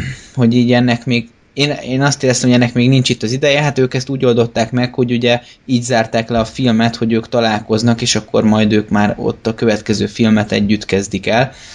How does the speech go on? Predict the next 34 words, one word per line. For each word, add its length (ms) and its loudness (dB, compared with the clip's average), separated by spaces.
Viszont, 560 2
ö, 300 4
tehát 200 -2
amiért 560 0
én, 380 4
ö, 280 4
én 420 4
célszerűbbnek 720 0
tartottam 580 -2
volna 300 0
a 40 0
magam 340 2
részéről 440 -2
azt, 180 0
hogy 180 2
Luke 180 2
ne 80 0
szerepeljen 540 0
ebbe, 360 2
hogy 100 2
Luke 240 2
most 140 -2
gyakorlatilag 580 0
elég 220 0
hasonló, 800 0
ö, 160 -2
szerepet 420 0
fog 140 -6
betölteni, 640 0
mint 340 2
a 120 -2
régi 280 0
trilógiában 680 0
Yoda. 420 0